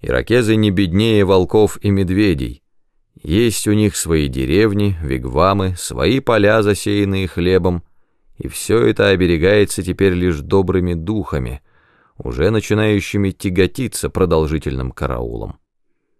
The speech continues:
Пора народу моему возвратиться в свои жилища и приняться за свои обычные дела.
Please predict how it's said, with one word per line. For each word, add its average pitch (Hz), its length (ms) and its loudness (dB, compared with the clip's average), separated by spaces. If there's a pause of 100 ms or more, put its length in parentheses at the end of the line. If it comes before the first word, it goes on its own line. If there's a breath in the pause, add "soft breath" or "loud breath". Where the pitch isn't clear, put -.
(420)
Пора 82 320 0
народу 110 380 2
моему 107 340 0
возвратиться 87 760 0
в 73 60 -8
свои 78 300 -2
жилища 67 680 -6 (500)
и 123 140 0
приняться 101 720 0
за 92 120 0
свои 87 340 0
обычные 69 640 -4
дела. 60 360 -8